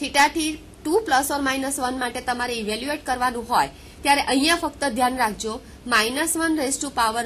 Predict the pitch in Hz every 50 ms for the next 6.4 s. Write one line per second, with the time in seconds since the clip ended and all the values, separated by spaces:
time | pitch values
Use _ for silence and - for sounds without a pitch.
0 | 240 - 330 359 381 349 - - 247 - - - 220 262 269 269 - 269 262 254
1 | 254 254 226 214 214 208 208 180 170 170 156 165 - - - - - - 262 277
2 | - - 220 226 233 226 294 339 381 370 - 285 269 302 302 302 320 285 - 294
3 | 277 277 262 262 262 262 254 262 247 220 214 214 202 - - 240 240 - - 285
4 | 285 285 - 269 254 240 233 - - 254 294 330 330 330 320 - - 277 254 247
5 | 247 262 269 277 269 - 269 240 233 - 226 226 220 220 208 202 202 202 208 214
6 | 208 208 202 196 196 220 226